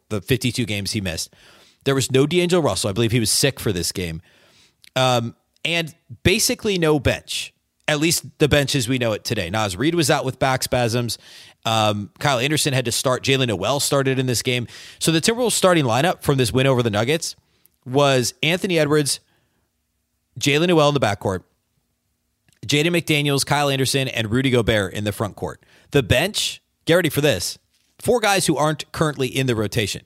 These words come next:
Matt Ryan, Nate Knight, Luka Garza, and Austin Rivers.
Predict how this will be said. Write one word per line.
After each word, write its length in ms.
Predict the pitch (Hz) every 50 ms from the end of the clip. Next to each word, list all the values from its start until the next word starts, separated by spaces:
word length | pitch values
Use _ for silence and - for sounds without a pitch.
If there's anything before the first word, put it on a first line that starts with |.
| _ _ _ _ _ - -
Matt 340 | - 117 120 127 156 185 -
Ryan, 440 | 160 151 131 120 110 110 110 107 - _ _ _ _ _ _ _ _ _ _ _ _ _ _ _ _ _ _ _ _ _ _ _
Nate 300 | 127 123 135 160 185 -
Knight, 300 | 147 135 120 117 117 - - _ _ _ _ _ _ _ _ _ _ _ _ _ _ _ _ -
Luka 320 | 110 113 147 151 - 190
Garza, 500 | 151 151 131 120 107 101 113 110 98 92 - _ _ _ -
and 100 | 135 127
Austin 300 | 120 123 - - 113 104
Rivers. 340 | 95 80 85 90 - -